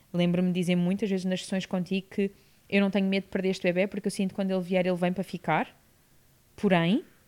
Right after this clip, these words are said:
eu acho que não sou capaz de, de engravidar, que era exatamente o meu medo aos vinte e três anos quando me disseram que eu jamais engravidaria, não é? Então, é,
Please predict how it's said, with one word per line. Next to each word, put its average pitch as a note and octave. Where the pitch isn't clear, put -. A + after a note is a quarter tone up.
eu F#3
acho G3
que -
não G#3
sou G3+
capaz F#3
de, F#3+
de F3+
engravidar, F#3
que -
era E3
exatamente A#3
o A3
meu G#3+
medo G3+
aos G#3+
vinte B3+
e C#4
três B3
anos A#3+
quando A#3+
me A#3+
disseram A#3
que A#3
eu B3
jamais A3+
engravidaria, A3+
não D#3+
é? E3+
Então, F3+
é, F3